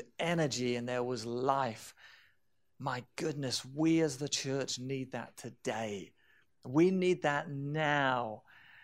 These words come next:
We need that in our lives, and we need that for the lives of those around us. We need that. So may I invite you to join. May I invite you to sit centered around the teaching, the ministry of Jesus.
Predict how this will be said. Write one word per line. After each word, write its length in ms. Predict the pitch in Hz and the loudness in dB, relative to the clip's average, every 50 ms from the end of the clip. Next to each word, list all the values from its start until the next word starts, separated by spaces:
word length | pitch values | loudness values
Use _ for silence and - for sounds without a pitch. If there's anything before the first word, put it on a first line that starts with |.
| - - _ _ _ _ _ _ _ _ _ - | -20 -20 _ _ _ _ _ _ _ _ _ 0
We 160 | 131 143 143 | 0 2 4
need 200 | 151 165 156 - | 4 4 4 2
that 180 | 151 139 - | 2 0 0
in 160 | - 127 120 123 | -2 -4 -2 -2
our 240 | 127 135 135 135 | -2 0 0 0
lives, 340 | 131 123 113 113 107 - - | 0 0 0 -2 -2 -4 -6
and 100 | 120 117 | -6 -6
we 140 | 113 117 117 | -6 -6 -6
need 300 | 113 120 123 131 123 117 | -6 -4 -6 -6 -6 -4
that 240 | 120 113 117 117 - | -6 -6 -6 -8 -8
for 80 | - | -8
the 100 | 113 113 | -6 -4
lives 380 | 113 117 113 110 110 107 - - | -4 -4 -2 -2 -4 -4 -6 -8
of 120 | 117 107 | -8 -4
those 360 | - 113 107 104 110 110 104 110 | -2 -2 -2 0 -2 -4 -6 -6
around 420 | 104 107 113 110 113 113 113 107 | -6 -6 -4 -4 -4 -4 -6 -6
us. 460 | 107 107 - - - - - - - _ _ _ _ _ _ _ _ _ _ _ _ _ _ _ _ _ _ - _ _ _ _ _ - | -8 -8 -6 -6 -6 -6 -8 -10 -12 _ _ _ _ _ _ _ _ _ _ _ _ _ _ _ _ _ _ -20 _ _ _ _ _ -8
We 240 | 139 120 135 139 | -4 -4 -2 -2
need 320 | 135 131 123 113 110 - - | -4 -4 -6 -6 -8 -10 -10
that. 240 | - - - - - _ _ _ - - - - - - | -12 -12 -12 -14 -18 _ _ _ -20 -20 -20 -20 -10 -6
So 200 | - - - - | -2 2 2 2
may 360 | 147 143 151 170 185 196 190 | 4 4 4 4 6 6 6
I 160 | 175 160 156 151 | 6 6 6 4
invite 580 | 156 160 151 143 127 113 131 127 135 135 - | 2 -2 -6 -6 -6 -6 -4 -4 -4 -4 -4
you 120 | - 131 120 | -4 -6 -6
to 180 | - - - 113 - _ | -4 -4 -6 -6 -8 _
join. 640 | - - 127 123 117 120 120 117 107 101 98 95 - _ _ _ _ _ - - - - - _ | -6 -4 -4 -4 -4 -4 -4 -4 -4 -6 -8 -12 -16 _ _ _ _ _ -20 -20 -20 -20 -12 _
May 180 | - 160 175 180 | 0 4 6 6
I 120 | 185 190 | 8 6
invite 360 | 190 175 139 147 165 175 175 170 | 6 4 6 8 8 8 8 6
you 160 | 160 151 147 | 4 2 2
to 200 | - - - 131 | 2 0 0 2
sit 560 | - - - - - - 190 180 - - - - - - - - - | 2 4 4 4 4 4 2 2 0 -4 -12 -20 -20 -20 -20 -6 -2
centered 480 | - - - 160 170 170 175 185 165 | 0 2 4 4 4 4 2 4 4
around 260 | 165 151 139 135 127 | 4 4 4 2 0
the 80 | 123 120 | 0 -4
teaching, 520 | - - - 147 151 - - - 156 151 | -6 -4 -4 -4 -4 -2 -4 -4 -4 -4
the 80 | 147 131 | -4 -4
ministry 560 | 127 123 131 139 139 139 135 - - 131 127 | -4 -4 -4 -4 -4 -4 -6 -4 -2 -2 -2
of 100 | 127 123 | -2 -2
Jesus. 520 | 123 - 120 120 117 101 95 101 - - | -2 -4 -2 -2 -2 -4 -6 -8 -10 -12